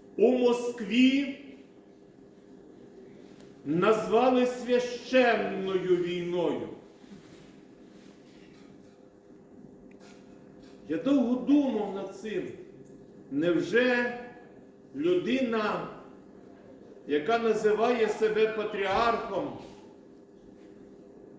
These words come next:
священнослужителі його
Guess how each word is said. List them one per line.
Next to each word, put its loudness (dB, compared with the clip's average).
священнослужителі 0
його 4